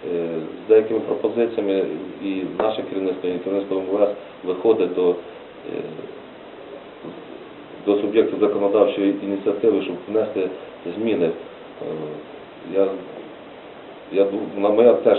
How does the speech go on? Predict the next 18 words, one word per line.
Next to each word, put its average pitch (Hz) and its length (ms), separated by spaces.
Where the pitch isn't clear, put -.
особиста 101 420
думка, 104 320
що - 100
провайдерів 101 560
якийсь, - 380
е, - 200
термін 113 300
треба - 260
зобов'язати, 104 540
щоб - 140
зберігали 101 460
історію. 85 300
Я 92 260
зрозумів, 120 380
що - 100
це 98 140
лишні 110 300
затрати 101 380